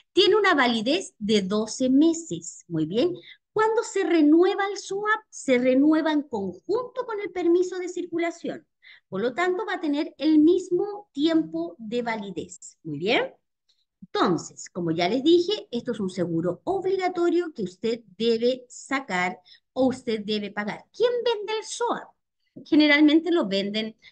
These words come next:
las casas comerciales, cajas de compensación, bancos, etcétera. El valor del soap puede variar según, por supuesto, lo que requiera cada institución.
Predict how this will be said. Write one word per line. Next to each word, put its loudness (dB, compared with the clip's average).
las -2
casas -6
comerciales, 2
cajas -4
de -6
compensación, 4
bancos, 2
etcétera. -8
El 6
valor 4
del -2
soap -4
puede 0
variar -2
según, -4
por -12
supuesto, -6
lo -4
que -2
requiera -4
cada -4
institución. -4